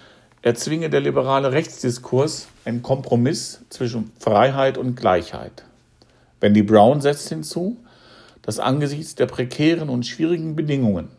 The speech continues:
unter denen Frauen in einer Welt leben, <clears throat> die auf unablässige Konstruktion und Ausbeutung von sexueller Differenz als Unterordnung beruht,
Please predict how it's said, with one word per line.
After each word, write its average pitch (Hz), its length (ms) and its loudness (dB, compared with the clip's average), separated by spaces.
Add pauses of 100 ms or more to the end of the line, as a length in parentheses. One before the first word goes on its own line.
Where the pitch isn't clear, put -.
(140)
unter 117 180 2
denen 110 200 2
Frauen 135 380 2
in 139 100 -6
einer 120 320 -2
Welt 131 320 0
leben, 160 480 0
<clears throat> 135 340 -2 (800)
die 110 200 0
auf 113 260 0
unablässige 151 680 0
Konstruktion 139 880 -4 (580)
und - 240 -4
Ausbeutung 139 640 2
von 127 180 -4
sexueller 135 520 -2
Differenz 127 600 -2
als 117 180 -4
Unterordnung 123 640 -2
beruht, 117 400 -2